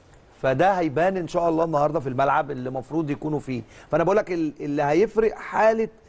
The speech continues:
لعيبة النادي الأهلي في اللقاء، لأن هو في ست تغييرات حاصلة، فده عدد مش قليل، ممكن يعمل خلل شوية، ممكن هيعمل خلل شوية، طبيعي إن الت-،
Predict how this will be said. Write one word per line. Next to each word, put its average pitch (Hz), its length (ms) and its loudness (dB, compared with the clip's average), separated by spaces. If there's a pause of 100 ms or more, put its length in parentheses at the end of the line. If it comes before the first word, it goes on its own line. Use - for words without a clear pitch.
(180)
لعيبة 143 360 0
النادي 185 260 0
الأهلي 208 500 0 (680)
في 208 120 0
اللقاء، 175 460 2 (500)
لأن 160 280 2
هو 170 220 4
في 185 260 -4
ست 190 280 0
تغييرات 147 500 0
حاصلة، 214 440 -2 (320)
فده 135 160 0
عدد 151 440 0
مش 175 220 -12
قليل، 202 540 0 (320)
ممكن 156 380 0
يعمل 160 460 0 (640)
خلل 170 540 0 (420)
شوية، 208 540 2 (120)
ممكن 143 280 -6
هيعمل 147 260 -2
خلل 165 340 0
شوية، 165 460 0
طبيعي 147 360 2
إن 135 120 -4
الت-، 123 360 -4